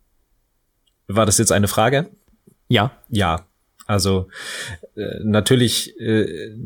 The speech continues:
Speaker 1: ist der D D H F primär seinen, ähm, Mitgliedern verpflichtet, aber natürlich auch generell dem historischen Fechten in Deutschland. Das heißt, auch wenn ihr nicht Mitglieder seid,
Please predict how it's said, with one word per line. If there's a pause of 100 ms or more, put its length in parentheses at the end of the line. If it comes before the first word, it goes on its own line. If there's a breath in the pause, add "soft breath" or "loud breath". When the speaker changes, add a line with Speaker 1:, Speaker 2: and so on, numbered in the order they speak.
Speaker 1:
ist
der
D
D
H
F (180)
primär
seinen,
ähm, (180)
Mitgliedern
verpflichtet, (520 loud breath)
aber
natürlich
auch
generell
dem
historischen
Fechten
in
Deutschland.
Das
heißt,
auch
wenn
ihr
nicht
Mitglieder
seid,